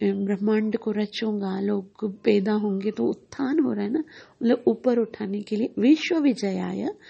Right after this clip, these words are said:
विराट सृष्टि की महिमा के गायन हेतु। च नो विषादम, च मना भी, न मतलब हमारी, विषादम मतलब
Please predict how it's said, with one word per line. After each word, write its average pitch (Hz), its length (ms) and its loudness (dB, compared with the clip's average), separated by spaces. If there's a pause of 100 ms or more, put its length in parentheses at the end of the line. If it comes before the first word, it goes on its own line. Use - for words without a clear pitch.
(340)
विराट 240 540 4
सृष्टि 262 480 -4
की 254 140 -2
महिमा 220 440 0
के 214 340 -2 (440)
गायन 208 580 4
हेतु। 196 760 0 (760)
च - 100 0
नो 302 380 8
विषादम, 190 720 -2
च - 160 -4
मना 247 420 2
भी, 233 600 2 (460)
न 208 140 8
मतलब 277 520 4 (100)
हमारी, 214 420 0
विषादम 240 600 -4
मतलब 254 280 -6